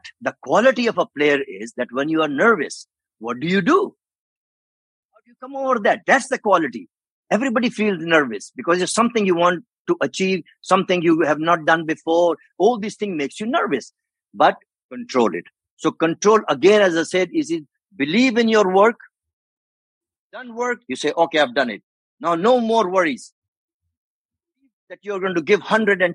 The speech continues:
ten percent, not hundred percent, hundred and ten percent, right? And be brave, brave of field. People, you know, they're very brave. "I can do this, I can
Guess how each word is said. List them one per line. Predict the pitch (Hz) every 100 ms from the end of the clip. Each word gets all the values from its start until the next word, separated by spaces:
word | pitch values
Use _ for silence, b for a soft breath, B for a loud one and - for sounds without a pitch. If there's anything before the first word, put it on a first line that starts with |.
| -
ten | 233 208
percent, | 160 - 127
not | 170 226
hundred | 208 196 160 -
percent, | 131 113 90 -
hundred | 214 208
and | 202 190
ten | 202 170
percent, | 135 110 85 - _ _ _ _ _ _ -
right? | 175 233 - _ _ -
And | 233 226
be | 151 240 185
brave, | 117 156 190 190 120 90 -
brave | 143 175 208 202 - -
of | 233 185 - _ _ _ _ _ _ _ _ _
field. | 240 220 156 107 - _ _ _ _ _ _ _ _ _
People, | _ 214 196
you | 196
know, | 202
they're | 165 185
very | 170 277 254
brave. | 220 160 233 208
"I | 196
can | 214 240
do | 208 254
this, | 175 254 226
I |
can | 208 220